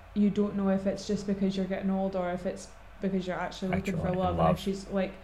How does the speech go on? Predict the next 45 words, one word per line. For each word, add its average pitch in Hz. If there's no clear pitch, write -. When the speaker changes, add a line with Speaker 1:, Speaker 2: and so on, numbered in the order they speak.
Speaker 1:
like, 214
maybe 214
she's 226
just 226
unhappy 202
by 190
herself 190
because 202
she's, 202
like, 196
feeling 202
that 185
pressure. 208
Like, 175
maybe 196
if 196
she -
w-, 185
she -
didn't 190
have 196
any 196
pressure 190
on 180
her 180
from 175
her 175
parents 180
or 170
whoever 202
else 175
to 208
get 202
in 202
a -
relationship, 170
she 202
would 175
be 180
fine 226
with 185
her 180
life 170
alone. 160
Um, 170